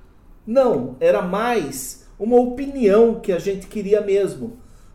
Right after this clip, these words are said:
pra gente fazer mais pra, mais pra frente." E o Glenn, ele, ele diz textualmente, como todos já devem ter visto esse, esse, essa transcrição, né?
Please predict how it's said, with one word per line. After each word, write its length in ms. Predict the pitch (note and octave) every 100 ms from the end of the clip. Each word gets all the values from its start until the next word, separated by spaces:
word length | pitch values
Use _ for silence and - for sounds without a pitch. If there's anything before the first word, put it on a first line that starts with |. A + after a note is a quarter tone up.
| -
pra 160 | F#3
gente 340 | F3+ G3 G3+ G#3+
fazer 460 | - G3+ F#3 G3+
mais 380 | G3+ F#3+ G3 G3+
pra, 560 | - G#3+ G3 F#3+ F#3 E3+
mais 160 | G3 G3+
pra 180 | A#3 G#3+
frente." 500 | G#3 F3+ D#3+ - B2+ - - - - -
E 120 | B3
o 80 | C4+
Glenn, 460 | F#3+ G#3 A3 A#3+ - - - - - -
ele, 480 | F#3+ G3+ G#3+ G#3+ -
ele 200 | F3+ F#3
diz 460 | D3+ F#3+ F#3 - -
textualmente, 840 | F#3+ F#3 - G#3+ F3+ F3+ F#3+ -
como 520 | - C#3+ C3+ C3 B2 B2 -
todos 480 | D3 A#2 A2+ - - - - -
já 140 | A2 B2
devem 240 | A#2 A2+
ter 160 | A2 B2
visto 320 | A#2+ B2 A#2+
esse, 360 | A2+ A2+ F#2 -
esse, 540 | - - - F#2 D#2+ - - - - - - - - -
essa 220 | A#2+ -
transcrição, 720 | C3+ C3+ - D#3+ D3 F#3+ G#3+
né? 220 | G3+ G3+